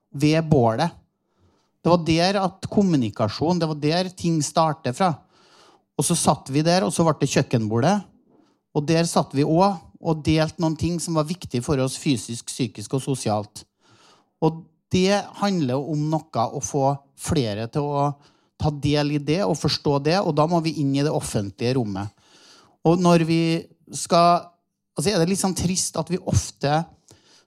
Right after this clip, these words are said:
eh, vi snakker om kortreist mat, og så kommer det opp i panna,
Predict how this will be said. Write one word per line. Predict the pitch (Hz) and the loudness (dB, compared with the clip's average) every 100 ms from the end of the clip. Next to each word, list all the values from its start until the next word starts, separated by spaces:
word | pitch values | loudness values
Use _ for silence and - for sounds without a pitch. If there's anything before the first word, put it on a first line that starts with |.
| _ _ _ | _ _ _
eh, | 165 156 156 156 156 156 151 | 0 2 4 4 2 2 0
vi | 160 | -2
snakker | - 208 - 143 | 0 -2 0 -4
om | 151 | 0
kortreist | 185 147 139 - | -2 0 0 2
mat, | 170 254 - - - | 4 4 0 -12 -4
og | 147 | -2
så | 180 | 0
kommer | 180 135 | 2 2
det | 131 | 2
opp | 151 | 0
i | 160 | 2
panna, | 196 180 185 | 2 4 2